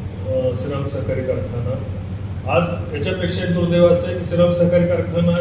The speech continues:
एका संस्थेला चालवायला दिला, श्रीराम सहकारी जवाहर संस्था नावाच्या.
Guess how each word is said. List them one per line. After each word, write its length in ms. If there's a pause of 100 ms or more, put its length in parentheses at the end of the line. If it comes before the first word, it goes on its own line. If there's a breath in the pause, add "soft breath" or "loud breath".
(360)
एका 120
संस्थेला 520
चालवायला 400
दिला, 240 (440)
श्रीराम 280
सहकारी 380
जवाहर 300
संस्था 380
नावाच्या. 360